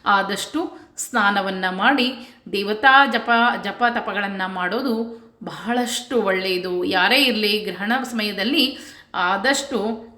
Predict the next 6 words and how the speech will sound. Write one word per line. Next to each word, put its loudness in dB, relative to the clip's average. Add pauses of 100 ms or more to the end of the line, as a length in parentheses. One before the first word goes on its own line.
(120)
ಈ -4
ಮೂರು -2
ರಾಶಿಯವರಂತೂ 2
ಬಹಳಷ್ಟು -6
ಎಚ್ಚರಿಕೆಯನ್ನ -6 (260)
ವಹಿಸ್ಬೇಕು. -4